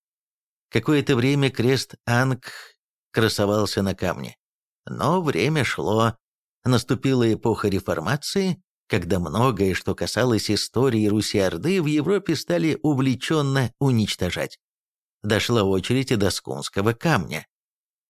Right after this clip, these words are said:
Кто-то из ретивых реформаторов обратил, наконец, внимание на ставший крамольным крест Ангх.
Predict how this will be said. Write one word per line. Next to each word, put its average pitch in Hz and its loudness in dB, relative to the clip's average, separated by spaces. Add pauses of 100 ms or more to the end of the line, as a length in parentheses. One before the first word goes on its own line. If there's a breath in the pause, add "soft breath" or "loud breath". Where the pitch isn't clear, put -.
(220)
Кто-то 147 0
из 131 2
ретивых 123 2
реформаторов 117 2
обратил, 107 2
наконец, 104 2
внимание 110 2
на 104 2
ставший 107 0
крамольным 104 0
крест 107 -2 (100)
Ангх. - 0